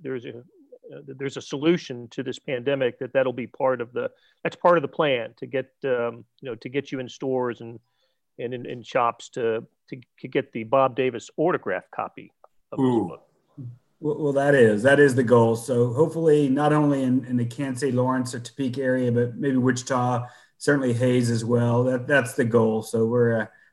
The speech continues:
Speaker 3: hoping for better weather and, uh, and the end of the pandemic.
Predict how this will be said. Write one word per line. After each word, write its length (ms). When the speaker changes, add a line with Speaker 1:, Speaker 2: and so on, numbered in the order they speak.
Speaker 3:
hoping 260
for 180
better 300
weather 380
and, 180
uh, 240
and 340
the 240
end 140
of 80
the 60
pandemic. 580